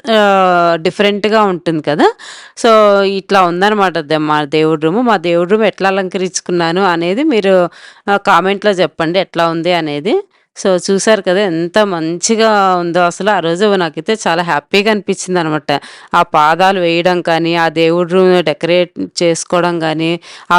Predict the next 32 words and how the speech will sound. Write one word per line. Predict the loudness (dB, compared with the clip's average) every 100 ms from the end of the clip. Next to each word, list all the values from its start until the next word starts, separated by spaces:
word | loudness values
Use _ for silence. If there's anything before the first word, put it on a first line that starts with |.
| 2 0
నైవేద్యం | -2 0 0 0 0
చేసి | 0 -2 0
పెట్టడం | 0 2
ఇవన్నీ | 0 0 0
నాకు | 0 0
చాలా | -2 -2 0 0
బాగా | 2 2 0
అనిపించింది. | -4 -8 -8 -4 -2 0
So, | 0 -2
పూజ | -2 0 2
అయిపోయిన | 0 0 -2 -2
తర్వాత | 0 -2 -2 -4
ఇంట్లో | 0 0 0 -4 -16 0
టెంపుల్‌కి | 0 2 -4 0 0
వెళ్ళామనమాట. | 0 0 -2 -2 -2 -2 -2 -4 _ _ _ _ _ _ _ _
హరే | -6 -2 -2
కృష్ణ | -4 -8 -6 -6
గోకుల | -4 -4 -2 -4
క్షేత్రానికి | -4 -6 -8 -6 -8 -4
వెళ్ళాము. | -4 -4 -4 -2 -4 -4 _ _
ఈ, | -6 -4 -4 -4 -4 -4
ఈ | -4 -6
టెంపుల్ | -6 -6 -4 -2
already | -2 -2 -6 -6 -6
నేను | -6 -6
సెవెన్, | -6 -6 -4
ఎయిట్ | -8 -8
మంత్స్ | -8 -8 -6
అయిందండి | -6 -6 -6 -4
అప్‌లోడ్ | -4 -4 -8 -6
చేసి | -10 -8
పెట్టాను. | -10 -10 -8 -8 -6